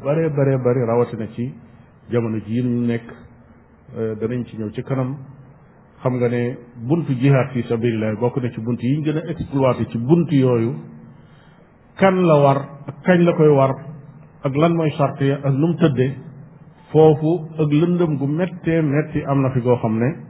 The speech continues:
tax na nit ki mën naa waral boppam loolu,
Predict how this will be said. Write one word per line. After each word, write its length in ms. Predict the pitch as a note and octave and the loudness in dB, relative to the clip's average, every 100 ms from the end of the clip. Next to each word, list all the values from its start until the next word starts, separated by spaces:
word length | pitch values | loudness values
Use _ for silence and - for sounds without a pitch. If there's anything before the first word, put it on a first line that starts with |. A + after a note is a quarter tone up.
| - - - | -20 -20 -4
tax 260 | D#3+ F3 C#3+ | 0 2 2
na 140 | D3 G3 - - - - - - - | 2 2 -2 -14 -18 -20 -20 -20 -6
nit 340 | A#2 D#3+ F3+ - | 2 2 2 0
ki 140 | D3+ | 0
mën 240 | D3+ D#3+ D#3 | 2 2 2
naa 160 | D#3 | 2
waral 320 | C#3+ C#3+ C#3 | 4 4 4
boppam 400 | B2+ B2+ B2 B2+ | 2 0 -2 -4
loolu, 500 | A#2+ C3+ D3 D3 A#2+ | 0 4 6 4 2